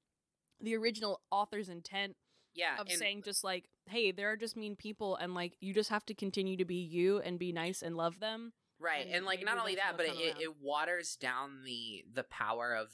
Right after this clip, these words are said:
Speaker 2: the, the ending, where something actually does break through to him. Like, that, it legitimately kinda muddles it.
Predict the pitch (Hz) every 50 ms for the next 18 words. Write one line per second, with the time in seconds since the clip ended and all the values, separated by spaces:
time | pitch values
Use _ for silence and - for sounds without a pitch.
0 | 110 110 113 101 101 98 98 90 92 - _ - 117 131 135 143 151 170 156 123
1 | 113 95 82 98 107 - 131 117 117 123 120 113 113 110 101 - - - 147 135
2 | 131 - 135 131 123 - 123 117 - - - 139 120 117 117 113 - 113 113 117
3 | 113 - - - 113 110 98 - - 120 113 113 107 95 - 98 92 104 - -
4 | 123 123 120 120 117 127 123 120 110 110 - _ _ _ _ _ _ _ _ _
5 | - 151 147 139 139 135 139 151 160 156 151 143 131 131 127 - 151 139 127 120
6 | 113 113 110 120 127 110 107 101 95 98 92